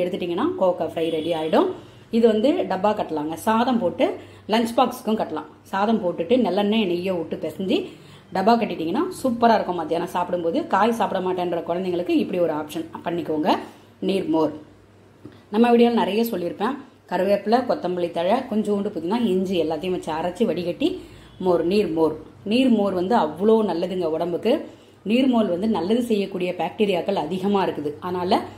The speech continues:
தயிரா சாப்பிட்றத விட இந்த மாதிரி நீர் மோரா சாப்பிட்றது ரொம்ப நல்லது. அது வந்து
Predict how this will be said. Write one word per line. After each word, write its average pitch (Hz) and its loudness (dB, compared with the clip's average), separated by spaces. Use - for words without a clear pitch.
தயிரா 226 4
சாப்பிட்றத 185 0
விட 170 -2
இந்த 202 0
மாதிரி 226 4
நீர் 262 4
மோரா 180 2
சாப்பிட்றது 170 0
ரொம்ப 165 -2
நல்லது. 156 2
அது 196 -2
வந்து 214 4